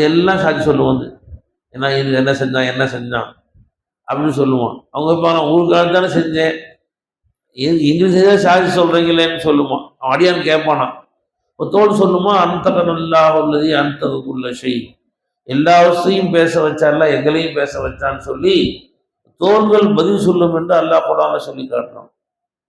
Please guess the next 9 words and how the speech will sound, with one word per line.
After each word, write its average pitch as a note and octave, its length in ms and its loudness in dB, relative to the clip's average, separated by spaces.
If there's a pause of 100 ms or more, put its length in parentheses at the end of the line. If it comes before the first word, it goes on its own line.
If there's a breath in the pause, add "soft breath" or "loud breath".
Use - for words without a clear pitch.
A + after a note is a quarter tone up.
(180)
புரிஞ்சுங்களா? C3 500 -4 (600)
அப்ப A#2+ 80 -14 (180)
எல்லா D#3 280 4 (380)
வஸ்து-, D#3+ 280 -4 (140)
இத்தனை G#3 340 0 (120)
வஸ்துவ E3 360 -2 (140)
அல்லாஹ் F3 320 2 (160)
தஆலா C#3+ 280 2 (760)
நம்ம C#3+ 160 -4